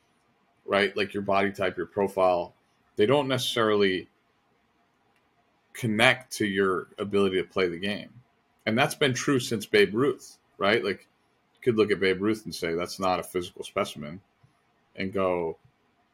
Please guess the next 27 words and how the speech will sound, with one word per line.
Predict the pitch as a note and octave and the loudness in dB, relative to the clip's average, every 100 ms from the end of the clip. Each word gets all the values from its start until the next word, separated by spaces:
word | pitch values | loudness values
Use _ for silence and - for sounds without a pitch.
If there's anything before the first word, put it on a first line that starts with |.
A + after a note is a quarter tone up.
| _ | _
"Wow, | - G#2+ F2+ | 2 2 2
well, | F2 | 0
he | G2+ | -2
was | G#2+ G2 - - _ _ - | -2 -4 -8 -16 _ _ -4
arguably | G2 G2 F#2 F#2 | -2 -2 -2 -2
the | |
best | F2 F2+ - | 0 -2 -2
hitter | F2+ E2+ | -4 -4
of | |
all | D#2+ | -6
time." | - G#2+ F#2 D#2+ - _ _ _ _ _ _ _ _ | -6 -4 -4 -6 -16 _ _ _ _ _ _ _ _
So | - B2 | -6 0
when | A#2+ A#2+ | 0 0
you | A2 | -2
sit | - G3+ | 0 0
there | F3+ C#3+ | 2 0
and | A2 | 0
you, | G#2 - | -2 -4
and | G#2+ G2 | -4 -2
you | G2 | 0
really | A2 G#2 | 0 0
try | A#2 G2+ | 0 0
to | |
connect | F#2 G2 G2 G2 F#2 | -2 -2 -2 -2 -2
all | F2+ | -2
the | |
dots | D#2+ G2+ G2+ E2+ - | 0 4 4 2 -4